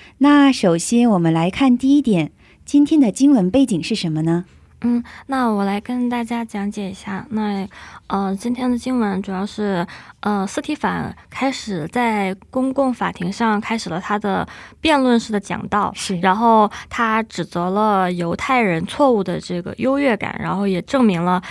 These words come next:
Speaker 2: 他们弃绝的耶稣基督其实就是弥赛亚。
Speaker 1: 是的。
Speaker 2: 所以斯提凡他首先提到的呢，就是从亚伯拉罕开始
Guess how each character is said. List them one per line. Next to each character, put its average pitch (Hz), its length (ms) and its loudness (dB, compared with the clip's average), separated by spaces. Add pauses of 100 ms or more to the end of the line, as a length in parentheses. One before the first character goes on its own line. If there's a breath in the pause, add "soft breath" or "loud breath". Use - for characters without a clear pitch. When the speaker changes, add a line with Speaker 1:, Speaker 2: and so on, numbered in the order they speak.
(200 loud breath)
Speaker 2:
他 247 160 2
们 233 200 6
弃 285 240 0
绝 180 300 -2
的 196 320 2 (220 loud breath)
耶 240 260 2
稣 240 240 -4
基 240 240 -4
督 247 240 2
其 233 160 -8
实 214 160 -2
就 240 160 -2
是 226 100 -2
弥 185 160 0
赛 175 220 -6
亚。 - 300 -8
Speaker 1:
是 - 260 -10
的。 165 220 -8
Speaker 2:
所 254 160 -2
以 226 340 0 (160 loud breath)
斯 - 160 -14
提 302 140 -2
凡 220 220 0
他 254 120 -2
首 233 240 -6
先 269 260 -2
提 226 160 -4
到 233 220 2
的 214 120 2
呢， 196 160 0
就 208 120 -4
是 208 140 -4
从 202 500 2 (240 loud breath)
亚 240 140 2
伯 233 100 0
拉 262 160 6
罕 277 220 0
开 233 180 -2
始 - 260 -4